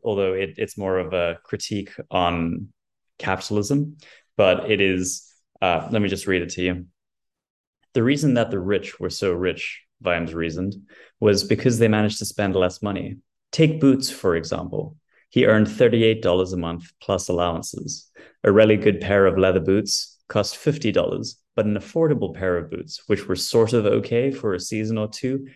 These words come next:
and then leaked like hull when the cardboard gave out, cost about ten dollars. Those were the kinds of boots Samuel Vimes always bought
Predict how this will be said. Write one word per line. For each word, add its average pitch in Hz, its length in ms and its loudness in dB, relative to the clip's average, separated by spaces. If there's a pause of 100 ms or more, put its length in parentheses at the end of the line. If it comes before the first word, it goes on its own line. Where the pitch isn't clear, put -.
(180)
and 101 160 2
then 95 180 0
leaked 101 200 -2
like 95 200 -2
hull 123 480 -4 (120)
when 98 300 -2
the 90 280 -4
cardboard 98 560 -2
gave 98 200 -2
out, 113 180 -4 (380)
cost 156 260 -2
about 104 300 -2
ten 104 240 -4
dollars. - 480 -6 (520)
Those 120 240 6
were 107 120 4
the 98 80 0
kinds 98 280 -4
of 87 80 -8
boots 92 280 -6
Samuel 95 500 -2
Vimes 90 520 -4
always 90 380 -2
bought - 340 -4